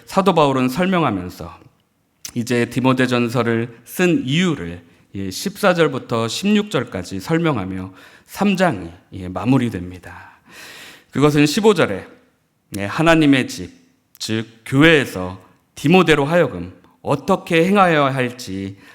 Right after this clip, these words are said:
알게 하려 함이니라라고 말하고 있습니다. 또한 하나님의 집은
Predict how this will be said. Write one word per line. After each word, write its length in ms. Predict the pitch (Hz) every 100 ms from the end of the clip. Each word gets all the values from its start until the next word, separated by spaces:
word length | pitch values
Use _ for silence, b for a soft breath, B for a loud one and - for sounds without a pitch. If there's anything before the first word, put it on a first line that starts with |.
| b
알게 400 | - 101 151 147
하려 440 | 147 123 113 110 110
함이니라라고 1040 | 117 185 147 95 95 92 92 92 101 107
말하고 360 | 98 101 107 92
있습니다. 680 | - 95 90 - 87 - _ B B B B
또한 260 | - 139 147
하나님의 480 | 156 202 190 180 165
집은 380 | 127 104 95